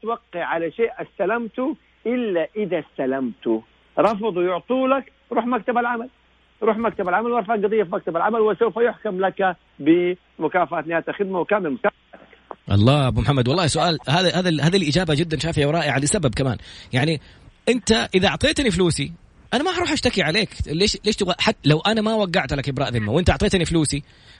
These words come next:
Speaker 2: م-، لو حروح أشتكي لك، عندك إثباتك إنك سلمتني فلوسي في شيك، في تحويل مالي، في ك-، كل الإثباتات موجودة. والنقطة اللي
Speaker 1: طيب.
Speaker 2: قلتها جدًا رائعة، حقت إنه ي-، إذا،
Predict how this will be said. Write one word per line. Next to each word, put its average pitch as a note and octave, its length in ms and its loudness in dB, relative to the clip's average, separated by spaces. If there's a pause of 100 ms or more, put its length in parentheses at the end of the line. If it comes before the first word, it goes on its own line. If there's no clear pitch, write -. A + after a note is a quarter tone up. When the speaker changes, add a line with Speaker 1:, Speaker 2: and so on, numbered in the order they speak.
Speaker 2:
م-، D#3 140 -6
لو E3+ 140 2
حروح G#3 320 0
أشتكي G#3 320 -2
لك، G#3+ 180 -2
عندك E4 260 -2
إثباتك C#4+ 440 0
إنك F3+ 140 -4
سلمتني F3+ 360 -4
فلوسي D3+ 320 -2 (240)
في D3+ 220 4
شيك، G3+ 460 0
في D3+ 160 -4
تحويل D#3+ 500 0
مالي، F#3+ 340 0
في C4+ 160 -2
ك-، - 100 -10 (100)
كل D#4 140 0
الإثباتات A3 440 -2
موجودة. G3+ 420 -2 (340)
والنقطة F#3 400 2
اللي A3 120 0
Speaker 1:
طيب. B3+ 140 0
Speaker 2:
قلتها G3 240 -2
جدًا G3 360 -2
رائعة، G3 180 -2
حقت F#3 400 -2
إنه D3 300 0 (360)
ي-، C#3 80 4
إذا، C#3 420 0